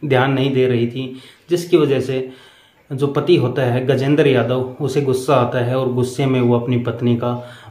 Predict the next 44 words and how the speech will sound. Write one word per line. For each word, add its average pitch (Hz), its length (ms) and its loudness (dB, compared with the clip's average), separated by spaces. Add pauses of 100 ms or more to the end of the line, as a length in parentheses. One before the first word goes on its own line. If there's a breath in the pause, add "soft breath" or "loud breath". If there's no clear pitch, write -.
मर्डर 120 260 0
कर 117 180 -2
देता 107 260 -6
है। 110 320 -12 (300 loud breath)
फिलहाल 156 340 4
पुलिस 160 380 0
इसी 170 240 0
कहानी 143 340 2
को 143 100 2
सच 139 260 -4
मान 143 200 0
रही 127 240 0
है, 139 280 -6
लेकिन 147 300 -2
पुलिस 151 360 -2
अभी 139 440 0 (300 loud breath)
इस 143 140 -8
मामले 143 340 4
में 147 200 2
और 143 220 4
भी 151 120 0
जांच 135 320 -4
पड़ताल 131 320 0
में 123 160 2
जुटी 120 260 0
है। 120 240 -6 (260)
जो 131 180 -2
भी 135 100 -2
सच 131 320 -4
होगा 123 380 -2 (480 loud breath)
वो 131 420 0
जल्द 139 260 4
ही 139 120 0
सामने 131 360 0
आएगा। 127 380 -4 (640 loud breath)
जो 147 160 4
इलाके 156 360 0
के 156 120 -2
डीएसपी 139 460 0
हैं 139 120 2
उनका 143 240 2
ये 143 120 4
दावा 131 340 0
है 131 280 -4